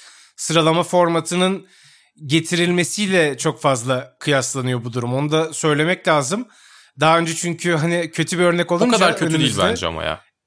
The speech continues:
Speaker 1: Ya evet, belki o kadar kötü değil ama insanlar da biraz çekiniyorlar. Yani şöyle bir çekince var. "İşleyen düzen niye bozuluyor?" çekincesi var.
Speaker 2: Hmm. Evet, doğru.
Speaker 1: E, işleyen düzenin tabii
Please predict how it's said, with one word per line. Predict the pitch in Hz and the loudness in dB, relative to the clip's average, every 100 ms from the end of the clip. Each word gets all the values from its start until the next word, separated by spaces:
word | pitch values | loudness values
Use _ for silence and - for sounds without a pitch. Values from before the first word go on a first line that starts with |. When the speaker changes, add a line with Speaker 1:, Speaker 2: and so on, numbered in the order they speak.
| - | -2
Speaker 1:
Ya | 226 | 2
evet, | 254 208 156 | 4 2 2
belki | 202 202 | 0 2
o | 202 | -2
kadar | 202 208 | 0 0
kötü | 208 208 196 | -2 -8 -4
değil | 208 208 214 | -2 -4 -2
ama | 175 185 196 | 2 2 0
insanlar | 175 175 190 185 185 | -2 -4 0 2 2
da | 170 | 0
biraz | 190 - | -2 -2
çekiniyorlar. | 180 165 180 143 123 - | -6 -4 -2 -2 -2 -2
Yani | 151 151 | 0 0
şöyle | 170 185 170 | 0 -2 0
bir | 143 120 _ _ _ _ _ | -2 -6 _ _ _ _ _
çekince | - 143 135 131 139 | -6 -6 -4 -2 2
var. | 165 214 | 2 0
"İşleyen | 190 - 190 156 | -4 0 0 0
düzen | 160 208 | 0 0
niye | 190 175 | 0 -2
bozuluyor?" | 143 120 110 101 - _ | -4 -6 -8 -12 -12 _
çekincesi | - 123 120 117 - | -12 -8 -8 -8 -6
var. | 120 226 - | -4 -4 -4
Speaker 2:
Hmm. | 156 117 85 82 _ _ - | -4 -4 -6 -10 _ _ -10
Evet, | 208 185 113 - - _ _ | -6 -4 -4 -6 -18 _ _
doğru. | 131 120 90 _ _ _ _ _ | -12 -12 -12 _ _ _ _ _
Speaker 1:
E, | 180 208 | -4 -2
işleyen | - 240 233 | 0 0 0
düzenin | 220 233 233 | -2 -2 -2
tabii | 233 220 202 233 | -2 -2 0 -2